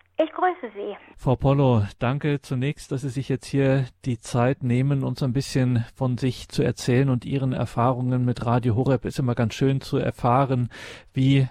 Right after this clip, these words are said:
Speaker 2: Menschen Radio Horeb kennengelernt haben und ja, was es einem so gibt. Wie ist das denn bei Ihnen gewesen?
Speaker 1: Ach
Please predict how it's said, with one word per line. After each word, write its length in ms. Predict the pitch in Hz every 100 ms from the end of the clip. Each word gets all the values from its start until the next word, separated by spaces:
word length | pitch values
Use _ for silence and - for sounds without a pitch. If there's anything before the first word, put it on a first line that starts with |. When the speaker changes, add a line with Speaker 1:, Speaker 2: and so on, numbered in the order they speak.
| -
Speaker 2:
Menschen 400 | 127 135 - 123
Radio 320 | 110 113 120
Horeb 260 | 127 120 -
kennengelernt 920 | 127 131 131 123 113 110 120 120 -
haben 480 | 113 127 123 131 131
und 480 | - 113 113 - 135
ja, 360 | 120 135 110
was 220 | 120 113
es 340 | 139 - - -
einem 300 | 123 123 117
so 240 | - 117
gibt. 460 | 101 127 147 - -
Wie 60 |
ist 140 | - -
das 120 | 127
denn 200 | 139 120
bei 120 | 113
Ihnen 380 | 110 131 156 135
gewesen? 480 | 104 98 92 104 92 - _ _ -
Speaker 1:
Ach 340 | 240 233 -